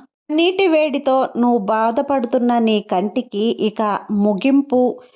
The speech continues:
సమాధానం దొరికే రోజు వచ్చేసింది బిడ్డ. మంచి వార్తను నీ చెవిలో వేయటానికే నీ దగ్గరకు వచ్చాను. జీవితంలో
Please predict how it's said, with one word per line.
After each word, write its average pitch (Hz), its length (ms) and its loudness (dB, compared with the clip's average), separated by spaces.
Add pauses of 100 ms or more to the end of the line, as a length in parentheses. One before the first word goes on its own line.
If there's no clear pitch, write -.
(280)
సమాధానం 302 720 2
దొరికే 247 460 2
రోజు 202 320 2
వచ్చేసింది 220 640 0
బిడ్డ. 175 500 -4 (640)
మంచి 294 440 0
వార్తను 294 480 0
నీ 285 280 4
చెవిలో 240 300 2
వేయటానికే 214 760 0
నీ 233 180 2
దగ్గరకు 190 500 -2
వచ్చాను. 175 500 -2 (560)
జీవితంలో 262 960 0